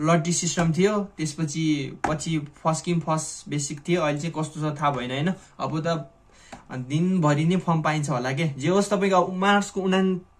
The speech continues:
ट्वेन्टी नाइन, टु थाउजन्ड ट्वेन्टी थ्रीमा चाहिँ जे nursing केयरको form भर्ने हो भने चाहिँ, form भर्ने हो भने चाहिँ यहाँ जानु होला। अब form भर्ने तरिकाहरू पनि होइन, त्यसपछि यहाँ यी अहिले चाहिँ खोलेको छैन, तपाईँहरूले, अ, रिफ्रेस गरेर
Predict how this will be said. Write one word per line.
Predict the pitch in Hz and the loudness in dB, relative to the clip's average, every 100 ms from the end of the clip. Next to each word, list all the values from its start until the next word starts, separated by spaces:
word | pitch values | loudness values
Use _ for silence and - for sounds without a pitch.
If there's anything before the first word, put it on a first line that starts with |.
| _ _ _ _ _ _ _ _ _ - | _ _ _ _ _ _ _ _ _ 4
ट्वेन्टी | 185 190 | 6 6
नाइन, | 196 208 208 | 6 4 2
टु | 196 - - | -2 -12 0
थाउजन्ड | 185 180 | 2 2
ट्वेन्टी | 185 180 175 | 4 4 4
थ्रीमा | 180 185 | 2 2
चाहिँ | 196 202 - - - | 0 -2 -4 -18 -8
जे | 135 180 180 170 | 6 6 6 2
nursing | 170 196 202 185 | 2 4 2 2
केयरको | 196 190 | 2 0
form | 175 185 185 | 2 2 4
भर्ने | 143 147 170 | 2 4 4
हो | 156 143 | 4 2
भने | 139 147 | 2 2
चाहिँ, | 170 226 - - - | 2 0 -4 -18 -10
form | - 175 156 | 2 4 6
भर्ने | 143 165 | 6 6
हो | 156 | 4
भने | 139 | 2
चाहिँ | 156 | 2
यहाँ | 165 | 2
जानु | 160 160 143 | 4 4 4
होला। | 135 208 - - _ _ _ _ _ _ _ - _ _ _ - | 4 2 0 -16 _ _ _ _ _ _ _ -20 _ _ _ -2
अब | 147 | -2
form | 151 180 175 | 4 6 6
भर्ने | 147 151 | 2 4
तरिकाहरू | 170 170 165 131 | 4 4 2 2
पनि | 135 156 | 0 0
होइन, | 135 175 | 2 2
त्यसपछि | 202 - 139 139 151 151 | 0 -2 -8 -6 -6 -2
यहाँ | 156 | 0
यी | 151 143 | 0 0
अहिले | 147 151 | 0 -2
चाहिँ | 165 160 | -2 -2
खोलेको | 147 143 147 | -2 -2 -2
छैन, | 143 143 165 | -2 -2 0
तपाईँहरूले, | 175 - 139 135 123 139 | -2 -4 -8 -6 -6 -4
अ, | 139 135 | -2 -2
रिफ्रेस | 135 135 139 156 147 147 | -2 -2 -2 -2 -4 -2
गरेर | 143 139 139 | 0 0 0